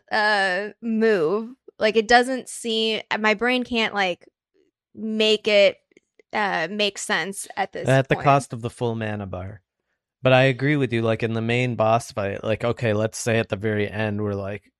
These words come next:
Speaker 2: f-, let's say it's Ranrock.
Speaker 1: Mm-hmm.
Speaker 2: It's like, it'd be like you're fighting Ganon in Breath of the Wild, and you just shoot one, one arrow, and it's, but it's
Speaker 1: Mm-hmm.
Speaker 2: the killing arrow, so they
Speaker 1: Yeah.
Speaker 2: die.
Speaker 1: So there's no counter, uh, curse to that, or
Speaker 2: No, you
Speaker 1: counter
Speaker 2: just have to
Speaker 1: spell to
Speaker 2: drop it,
Speaker 1: that.
Speaker 2: you just have to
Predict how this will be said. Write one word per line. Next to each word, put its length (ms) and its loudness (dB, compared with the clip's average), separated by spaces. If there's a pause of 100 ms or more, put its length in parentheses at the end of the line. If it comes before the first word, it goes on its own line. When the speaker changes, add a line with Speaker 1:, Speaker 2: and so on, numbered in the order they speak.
(100)
Speaker 2:
f-, 180 -20
let's 220 -2
say 360 2
it's 180 -2
Ranrock. 640 -4 (240)
Speaker 1:
Mm-hmm. 380 -14
Speaker 2:
It's 140 -10
like, 340 -4 (300)
it'd 120 -6
be 140 4
like 320 2
you're 140 -2
fighting 480 -2
Ganon 520 -4
in 140 -8
Breath 200 -6
of 60 -6
the 80 -8
Wild, 380 -4
and 120 -10
you 80 -10
just 220 -8
shoot 260 -6
one, 500 -6
one 360 -4
arrow, 540 -4
and 120 -8
it's, 220 -4
but 160 0
it's 120 -6
Speaker 1:
Mm-hmm. 60 -10
Speaker 2:
the 60 -6
killing 420 -4
arrow, 280 0
so 160 -4
they 80 -2
Speaker 1:
Yeah. 180 0
Speaker 2:
die. 380 -4
Speaker 1:
So 160 -2
there's 200 2
no 180 4
counter, 440 -2 (220)
uh, 240 2
curse 420 -2
to 120 -10
that, 180 -4
or 60 2
Speaker 2:
No, 40 8
you 60 2
Speaker 1:
counter 400 -2
Speaker 2:
just 160 -6
have 60 -4
to 40 0
Speaker 1:
spell 140 0
to 100 -8
Speaker 2:
drop 80 -2
it, 40 -2
Speaker 1:
that. 240 -4
Speaker 2:
you 60 -16
just 180 -20
have 100 -8
to 80 -10